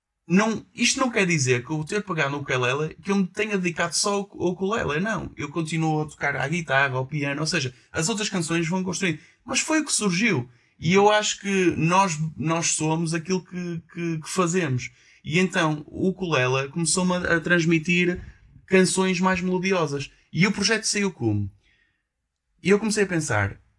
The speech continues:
"Isto pode ser interessante fazer algo que relacione o meu curso, mas que eu não seja o próximo a Boca Antigas." <laughs>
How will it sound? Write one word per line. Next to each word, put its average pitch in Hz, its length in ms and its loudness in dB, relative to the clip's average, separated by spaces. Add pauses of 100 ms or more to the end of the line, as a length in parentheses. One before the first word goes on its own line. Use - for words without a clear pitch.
(120)
"Isto 175 240 -4
pode 202 220 -6
ser 180 180 0
interessante 117 640 -2
fazer 120 480 0
algo 113 500 -2 (280)
que - 80 -4
relacione 139 680 0 (500)
o 139 100 -4
meu 175 340 2
curso, 151 600 -6 (680)
mas 170 180 0
que 202 80 -2
eu 202 40 2
não 202 80 0
seja 196 240 0
o 180 40 -2
próximo 185 280 -4
a 180 40 -4
Boca 180 180 -6
Antigas." 165 480 -6 (320)
<laughs> - 460 -18